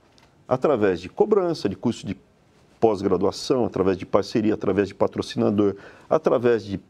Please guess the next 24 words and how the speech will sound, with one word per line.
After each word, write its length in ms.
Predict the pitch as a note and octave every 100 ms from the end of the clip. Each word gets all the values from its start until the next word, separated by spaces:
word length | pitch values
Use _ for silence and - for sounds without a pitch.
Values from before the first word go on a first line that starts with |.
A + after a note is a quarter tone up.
| -
de 140 | G#2
patronos. 880 | - C3 - C3+ C#3 B2 B2 - - - - - - _ -
Então, 160 | D3 A3 E3 A2+ - F#2
um 240 | D#2 G3+ B3+
zilhão 360 | A#3 F#3+ F#3 A3
de 80 |
coisas 420 | - E3+ F#3 C3+ G2+
que 120 | A#2+
as 100 | A2
O 80 | A#2+
S 240 | A#2+ -
vão 160 | C3+ D3+
poder 240 | - D#3+
fazer. 460 | - B3+ D3 A2 E2 - - A3 -
O 80 | D#3+
objetivo, 720 | F#3 F3 D#3+ - A3 F3+ C#3
então 180 | C#3 G#3+
vamos 200 | A3+ C4
fa-, 120 | A3+
fazer 180 | E3 F#3+
uma 140 | G#3
co-, 300 | G3 F#3+ F#3 - -
conta 260 | F#3+ G3+
simples. 540 | A#3 - F3+ - F#2